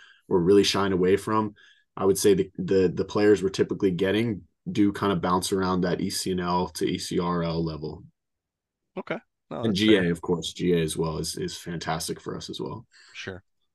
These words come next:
Speaker 2: Okay. Well, in terms of the transfer portal, that's every-, on, on everybody's, uh, hit list, and international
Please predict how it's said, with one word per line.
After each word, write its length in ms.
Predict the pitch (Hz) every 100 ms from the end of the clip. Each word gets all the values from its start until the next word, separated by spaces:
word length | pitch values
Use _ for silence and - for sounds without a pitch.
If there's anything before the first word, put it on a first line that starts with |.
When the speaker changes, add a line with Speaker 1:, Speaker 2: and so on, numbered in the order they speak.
| _ _ _ _
Speaker 2:
Okay. 300 | 175 123 131 - _ _ _
Well, 320 | 147 156 143 - _
in 220 | 156 143
terms 500 | 131 - 160 156 147 -
of 580 | - 135 131 127 113 110 _ _ _ _ _ _ _ _ _ _
the 100 | -
transfer 540 | 117 - 135 143 - 104
portal, 400 | - 95 90 107
that's 300 | 104 107 -
every-, 280 | 107 101 101
on, 240 | 101 98
on 180 | 101 98
everybody's, 580 | 95 92 92 92 90 85
uh, 240 | 95 90 90
hit 240 | 107 -
list, 320 | 98 98 -
and 140 | 95 95
international 840 | 104 104 104 101 104 107 95 92